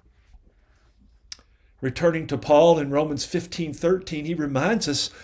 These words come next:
of our only real hope. "Now may the God of hope fill you with all joy and peace in believing, so that you will abound in hope by the power of the Holy Spirit."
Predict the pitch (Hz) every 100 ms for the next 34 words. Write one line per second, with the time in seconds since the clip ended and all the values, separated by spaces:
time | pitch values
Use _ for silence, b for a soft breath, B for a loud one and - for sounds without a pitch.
0 | B B B 170 175 175 190 208 196 196
1 | 165 214 233 135 131 123 165 170 180 185
2 | 180 139 110 170 202 247 285 277 B B
3 | - 247 254 - 220 185 - - 214 262
4 | 233 247 226 226 208 214 - - 185 180
5 | 185 180 175 - 151 135 - - B B
6 | B 185 202 220 202 160 156 160 - 190
7 | 180 170 160 143 123 185 294 247 208 175
8 | 135 185 220 220 170 143 151 151 - 143
9 | 135 127 - 196 202 175 139 135 B B
10 | B B 147 135 127 165 160 151 135 -
11 | 131 113 - -